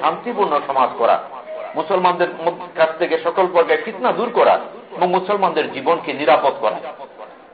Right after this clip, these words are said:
এই জন্য সকল মুসলিমগণ তখন এক কাতারে সামিল হয়ে যাবে বিদ্রোহীদের বিপক্ষে। কিন্তু সেই অবস্থায় তাদেরকে কাফেরের কোনো অভিযোগ উত্থাপন করবে না, তারা বিদ্রোহী। একথাটাই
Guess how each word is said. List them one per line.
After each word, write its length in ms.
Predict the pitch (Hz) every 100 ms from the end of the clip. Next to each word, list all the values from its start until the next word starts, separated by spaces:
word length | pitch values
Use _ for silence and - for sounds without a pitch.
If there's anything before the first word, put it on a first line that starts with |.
| -
এই 60 | 143
জন্য 220 | 190 226 -
সকল 280 | 160 214 139
মুসলিমগণ 500 | 147 151 165 175 208
তখন 240 | 185 233 - -
এক 140 | 143 -
কাতারে 300 | 160 143 131 165
সামিল 220 | 180 165
হয়ে 200 | 127 120
যাবে 300 | 117 110 98 - - -
বিদ্রোহীদের 520 | 110 - - 131 117
বিপক্ষে। 520 | 123 123 120 - 90 - - 123 - - -
কিন্তু 200 | 190 190
সেই 280 | - 226
অবস্থায় 460 | - 254 277 240 175
তাদেরকে 420 | 170 160 170 143 - 151
কাফেরের 520 | 143 - 226 190 185 -
কোনো 160 | 165 147
অভিযোগ 360 | - 131 131
উত্থাপন 340 | 123 120 113 107 101
করবে 220 | 101 98
না, 120 | 82 - - 110 - - - -
তারা 160 | 180
বিদ্রোহী। 460 | 180 185 202 226 214 - - - 254 - - - - - - - - - - - - - - - - - - - - - - - - -
একথাটাই 680 | 165 233 226 208 147 -